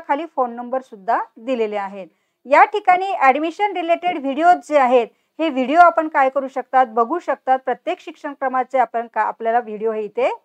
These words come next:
देण्यात आलेले आहेत. आणि सगळ्यात शेवटची जी लिंक आहे, register and pay online, मग ज्या शिक्षणक्रमाला तुम्हाला, अ, प्रवेश घ्यायचा आहे, त्या लिंकवर आपण काय करायचं आहे, क्लिक करायचं आहे आणि त्या अनुषंगाने आपण सविस्तर माहिती भरायची आहे.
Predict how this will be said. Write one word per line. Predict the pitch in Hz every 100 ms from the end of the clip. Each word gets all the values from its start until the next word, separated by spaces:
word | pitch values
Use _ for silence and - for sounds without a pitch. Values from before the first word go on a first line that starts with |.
| _
देण्यात | 233 330 339 311
आलेले | 254 233 220
आहेत. | 214 202 202 _ _ _
आणि | 269 392
सगळ्यात | - 269 202 311 466
शेवटची | - 370 330 320 311
जी | 311 294
लिंक | 277 269 262
आहे, | 254 247
register | 202 233 262 320 - 359
and | 349 370 359
pay | 370 339
online, | 277 240 233 208 - _ _ -
मग |
ज्या | 294 214 277 415
शिक्षणक्रमाला | 415 403 381 349 349 339 339
तुम्हाला, | 330 311 302 294 294 302 294
अ, | 233 233 226 226 -
प्रवेश | 254 262 359
घ्यायचा | - 320 269 285
आहे, | 254 269 240 - _ -
त्या | 285 294
लिंकवर | 294 277 349 320 330
आपण | 277 277
काय | 269 254
करायचं | 240 240 233 240 254
आहे, | 254
क्लिक | 285 330 403 -
करायचं | 349 320 302 311
आहे | 294 285 311 311 _
आणि | - 294 320
त्या | 330 392
अनुषंगाने | 381 320 320 285 269 277
आपण | 285 254 302
सविस्तर | 302 320 277 381 - 392
माहिती | 330 254 254
भरायची | 262 247 240 - 254
आहे. | 247 277 240